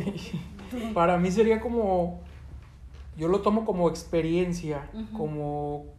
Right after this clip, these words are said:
Speaker 2: como acumular experiencia y no, y no acumular como dolor o frustración o,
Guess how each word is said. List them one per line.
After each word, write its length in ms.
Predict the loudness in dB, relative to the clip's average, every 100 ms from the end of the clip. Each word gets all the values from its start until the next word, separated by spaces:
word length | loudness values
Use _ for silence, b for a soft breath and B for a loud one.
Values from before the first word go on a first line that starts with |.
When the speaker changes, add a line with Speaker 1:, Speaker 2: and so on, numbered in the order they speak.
| -8
Speaker 2:
como 280 | -4 -2
acumular 520 | -4 -6 -6 -2 -2 -2
experiencia 960 | -6 -4 0 0 0 -2 -2 -2 -2
y 100 | -2
no, 540 | -4 -4 -4 -4 -4 -8 B B B B B -20 -12
y 60 | -8
no 100 | -8
acumular 520 | -6 -6 -2 -2 -4
como 220 | -6 -4
dolor 360 | -6 -4 -6 -6
o 20 |
frustración 880 | -12 -14 -14 -16 -12 -10 -8 -8 -8
o, 280 | -8 -10